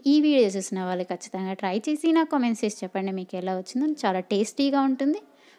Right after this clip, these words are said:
మనకి తక్కువ ఇంగ్రీడియంట్స్ తోటి చాలా తొందరగా కూడా రెడీ అయిపోతుంది. ఇప్పుడు ఇది రెడీ అయిపోయింది, నేను స్టవ్ ఆఫ్ చేస్తున్నాను. అలాగే మనం ఒక కప్పులోకి తీసేసుకుందాం. మీకు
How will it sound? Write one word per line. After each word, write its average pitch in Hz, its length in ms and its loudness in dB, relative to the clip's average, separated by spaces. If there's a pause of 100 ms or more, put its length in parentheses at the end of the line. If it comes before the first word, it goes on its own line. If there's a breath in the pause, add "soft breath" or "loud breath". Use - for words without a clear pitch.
మనకి 262 260 2 (160)
తక్కువ 320 380 4
ఇంగ్రీడియంట్స్ 269 500 4
తోటి 269 220 -2 (400 soft breath)
చాలా 196 260 4
తొందరగా 208 420 2
కూడా 190 180 0 (100)
రెడీ 185 240 -2
అయిపోతుంది. 202 480 -4 (880)
ఇప్పుడు 320 240 6
ఇది 208 180 4
రెడీ 202 280 6
అయిపోయింది, 330 400 2
నేను 240 160 2
స్టవ్ 190 260 0
ఆఫ్ 185 160 -2
చేస్తున్నాను. 185 480 -2 (760)
అలాగే 226 400 4
మనం 240 200 4
ఒక 202 100 -6 (100)
కప్పులోకి 190 440 2
తీసేసుకుందాం. 185 600 -2 (4000)
మీకు 285 200 4